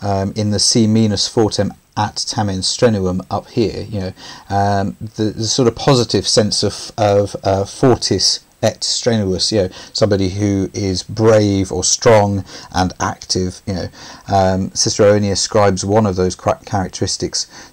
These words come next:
to Antony up here, um, and then contrasts that sort of sense of, you know, brave and, and active,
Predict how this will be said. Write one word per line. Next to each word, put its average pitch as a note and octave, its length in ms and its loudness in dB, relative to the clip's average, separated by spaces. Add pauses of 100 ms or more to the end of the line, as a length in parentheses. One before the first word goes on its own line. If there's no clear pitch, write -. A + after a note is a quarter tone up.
to F#2 420 0
Antony F#2+ 560 -4
up F#2+ 200 -6
here, F#2 400 -2 (420)
um, G#2+ 320 4
and G#2+ 200 2
then G#2+ 120 2
contrasts - 800 0 (280)
that G#2+ 300 -4
sort - 180 -6
of F#2+ 60 -4
sense - 400 0
of, F#2+ 380 -2
you G2 80 -4
know, F#2 220 -6 (120)
brave G2 480 0
and, F#2+ 380 -6
and F#2 200 -4
active, G2 440 -6